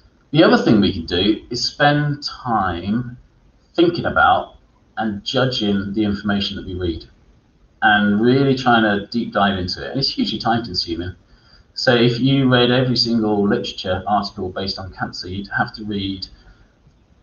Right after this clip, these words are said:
twenty-four seven for years at a time just to keep up, and that's not impossible. So you have to build up your own trust schemes. And I don't think there's an easy answer or a right answer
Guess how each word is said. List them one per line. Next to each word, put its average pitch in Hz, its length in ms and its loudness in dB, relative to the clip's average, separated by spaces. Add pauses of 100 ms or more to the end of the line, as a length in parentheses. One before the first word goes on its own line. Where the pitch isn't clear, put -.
twenty-four 131 400 4
seven 107 500 2
for 104 400 0 (480)
years 120 420 4
at 104 80 -2
a 95 100 -2
time 98 460 0
just - 220 -8
to - 60 -16
keep 110 200 -8
up, - 200 0
and 113 80 -2
that's - 180 -2
not 101 140 -4
impossible. 98 500 -8
So - 140 -8
you 113 80 -2
have 160 220 -4
to - 80 -14
build 117 300 -2
up 104 200 2
your 107 160 2
own 101 100 0
trust - 280 -4
schemes. - 480 -10 (520)
And 113 100 4
I 123 80 8
don't 151 120 2
think 131 100 4
there's 104 160 0
an 107 80 0
easy 101 180 -2
answer 92 340 -2
or 85 40 -6
a 87 40 -6
right 98 220 -4
answer - 360 -10